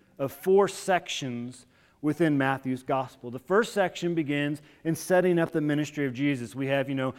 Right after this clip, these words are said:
the birth of Christ, the Christmas story. We have the, the baptism and the temptation. But this verse, verse seventeen, launches us into the second section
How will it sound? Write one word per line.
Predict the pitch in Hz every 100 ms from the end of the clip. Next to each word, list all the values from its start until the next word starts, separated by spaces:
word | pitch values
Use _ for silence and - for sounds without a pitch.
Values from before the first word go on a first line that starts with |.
| - -
the | 139
birth | 147 147 147
of | 135
Christ, | - 147 135 123
the | 139
Christmas | - 156 - 139 -
story. | - 135 131 123
We | 135
have | 135 127
the, | 135 - - -
the | 127
baptism | 147 156 - 147 123 131
and | 123 127
the |
temptation. | 127 139 123 165 165 - 123 101 92 _ _ _ _ _ 151
But | 151 180
this | 220 233
verse, | - 160 131
verse | 185 202 -
seventeen, | 190 165 185 175 156
launches | 170 180 180 160
us | 180 -
into | 175 160
the | 147 143
second | - 214 208 165
section | - 127 - - 87